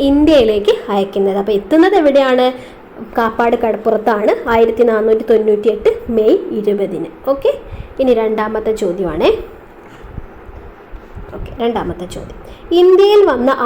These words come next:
ആദ്യ യൂറോപ്യന്മാർ ആരാണ്? ഇന്ത്യയിൽ വന്ന ആദ്യ യൂറോപ്യന്മാർ അതാരെന്നെയാണ്? പോർച്ചുഗീസുകാർ തന്നെയാണ്. ഇവരെങ്ങനെയാണ് അറിയപ്പെടുന്നത്?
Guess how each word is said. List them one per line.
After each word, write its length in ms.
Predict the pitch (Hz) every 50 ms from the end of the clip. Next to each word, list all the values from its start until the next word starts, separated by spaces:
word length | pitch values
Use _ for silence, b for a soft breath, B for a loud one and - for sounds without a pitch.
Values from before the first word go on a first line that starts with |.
| 247 254
ആദ്യ 260 | 269 262 247 294 302 277 262 262
യൂറോപ്യന്മാർ 960 | 269 277 294 302 311 311 311 311 302 302 - 302 294 294 294 294 294 302 302 - - 226 214
ആരാണ്? 460 | 208 202 202 202 196 196 196 233 294 277 214 202 - - - - - - - 247
ഇന്ത്യയിൽ 400 | 254 254 254 247 262 269 277 277 254
വന്ന 260 | 247 208 202 202 208 247 247 - 233 226 233
ആദ്യ 300 | 247 247 247 247 254 330 302 262
യൂറോപ്യന്മാർ 760 | 226 220 214 220 220 226 214 - 233 220 220 214 226 262 370 453 B B B B B B 226 226
അതാരെന്നെയാണ്? 720 | 226 302 302 262 254 254 262 262 254 262 247 240 226 240 240 240 -
പോർച്ചുഗീസുകാർ 1040 | 247 226 226 220 220 220 - 240 208 214 226 226 220 - - 233 214 220 214 214 208 220 214
തന്നെയാണ്. 380 | 208 208 208 208 202 202 196 202 196 B B B B B 269
ഇവരെങ്ങനെയാണ് 760 | 269 320 330 311 277 277 277 302 330 349 339 311 294 294 302 277
അറിയപ്പെടുന്നത്? 720 | 233 233 240 254 254 - 269 269 254 254 247 233 240 240